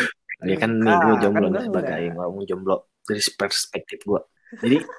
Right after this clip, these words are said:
Speaker 1: gua, eh, ada kan kemarin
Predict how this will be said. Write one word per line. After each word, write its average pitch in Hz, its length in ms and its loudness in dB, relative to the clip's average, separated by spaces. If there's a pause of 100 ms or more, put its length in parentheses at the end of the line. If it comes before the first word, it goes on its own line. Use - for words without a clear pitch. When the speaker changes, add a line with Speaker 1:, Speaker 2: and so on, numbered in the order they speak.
Speaker 1:
gua, 123 260 4 (640)
eh, 107 600 -2 (260)
ada 117 220 -2 (180)
kan 156 160 -4
kemarin 143 480 -2